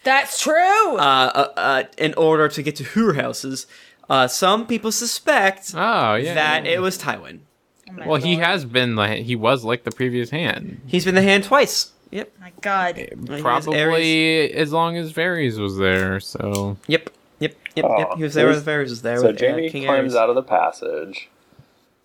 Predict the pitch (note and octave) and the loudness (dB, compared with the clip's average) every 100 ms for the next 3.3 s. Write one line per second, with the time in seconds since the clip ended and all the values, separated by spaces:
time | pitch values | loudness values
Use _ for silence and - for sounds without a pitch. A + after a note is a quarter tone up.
0 | _ _ _ _ G2 F#2 E2 E2+ - F#2 | _ _ _ _ -4 -2 -2 -4 -6 -6
1 | - - - D#2+ E2 - - - _ _ | -4 -6 -6 -8 -10 -12 -18 -20 _ _
2 | _ _ _ G2 F2+ D#2+ D#2+ - D2 C#2 | _ _ _ -6 -6 -6 -2 0 0 0
3 | - - | -2 -2